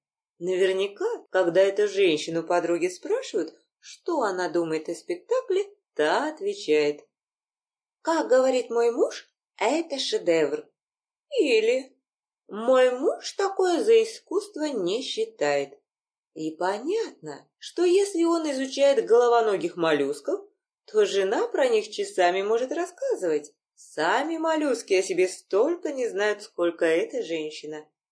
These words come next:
«А я так и не научилась кардиган от удлиненного пиджака отличать», с горечью подумала Эля. Встреча с Виктором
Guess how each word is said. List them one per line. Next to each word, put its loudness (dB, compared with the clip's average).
«А -2
я -2
так -12
и -8
не -12
научилась -4
кардиган -2
от -6
удлиненного -2
пиджака -6
отличать», -12
с -2
горечью -2
подумала 0
Эля. -2
Встреча 0
с -6
Виктором -6